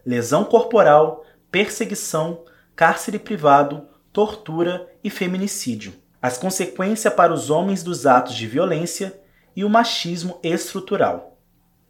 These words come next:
Abre aspas. "O engajamento dos homens é necessário nessa luta. Não é uma guerra dos sexos. As mulheres não querem tomar o nosso espaço, e sim recuperar aquilo que lhes foi tirado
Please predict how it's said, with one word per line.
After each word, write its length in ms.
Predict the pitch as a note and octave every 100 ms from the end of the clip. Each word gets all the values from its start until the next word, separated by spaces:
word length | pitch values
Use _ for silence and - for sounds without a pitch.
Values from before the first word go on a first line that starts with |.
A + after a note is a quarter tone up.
| _ _ _ -
Abre 300 | C3+ C3+ D3+
aspas. 840 | C3+ C3 - G#2 - - - _ _ _ _ _ _ _
"O 160 | B2 D#3
engajamento 720 | A3 A#3 A3 F3+ D#3+ G3+ A3
dos 240 | F#3+ C#3+
homens 520 | C3 C3+ D#3 D#3+ - -
é 80 | C3+
necessário 720 | D#3+ F3 F#3+ - D3+ D3 E3
nessa 340 | D3 C#3+ -
luta. 500 | E3+ A#2+ G#2+ - - - _ _ _ _ _ C#3
Não 220 | E3 F3
é 20 |
uma 200 | G3 G#3+
guerra 320 | - D#3+ E3
dos 160 | E3 E3+
sexos. 800 | - A2 G2+ - - - - _ _ _ -
As 200 | C3 C#3
mulheres 420 | C3+ C#3+ E3+ E3+
não 120 | F#3
querem 280 | - E3 E3+
tomar 400 | F3+ E3+ C#3+ D3+
o 60 | D#3
nosso 240 | D3 -
espaço, 680 | - - A2+ G#2+ - A#2 _ _ _ _
e 80 | C3+
sim 280 | C3+ - G3+
recuperar 1080 | D#3+ G3 - - G3 D#3 C3+ D3+ - - _
aquilo 400 | - C#3 - G3
que 140 | G#3 G3+
lhes 160 | F#3+
foi 160 | - F#3+
tirado 540 | F#3+ F3+ D3+ E3 -